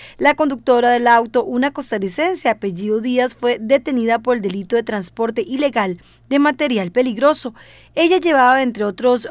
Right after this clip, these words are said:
productos introducidos ilegalmente al país, veinticuatro paquetes de diversos tipos de artículos pirotécnicos y doscientas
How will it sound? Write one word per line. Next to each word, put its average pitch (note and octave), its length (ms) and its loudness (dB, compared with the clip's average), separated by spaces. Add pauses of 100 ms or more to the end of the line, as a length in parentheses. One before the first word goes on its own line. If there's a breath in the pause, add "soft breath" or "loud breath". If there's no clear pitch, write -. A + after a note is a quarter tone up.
productos B3 540 -2
introducidos A#3+ 760 -2
ilegalmente G#3+ 720 -2
al C4 120 -2
país, B3+ 420 -2 (300 loud breath)
veinticuatro D4 680 0
paquetes B3 480 -2
de C4 100 -2
diversos A3 480 -4
tipos A#3+ 360 -4
de A3 100 0
artículos A3+ 560 -4
pirotécnicos A3+ 840 -4
y C#4 120 -4
doscientas B3+ 640 -2